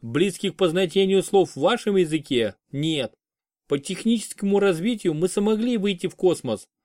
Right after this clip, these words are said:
но даже освоить спутник планеты ещё не смогли. Жил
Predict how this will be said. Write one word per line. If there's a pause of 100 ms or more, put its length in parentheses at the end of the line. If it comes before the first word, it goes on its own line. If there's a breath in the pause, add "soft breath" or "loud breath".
(260)
но
даже
освоить
спутник
планеты
ещё
не
смогли. (520)
Жил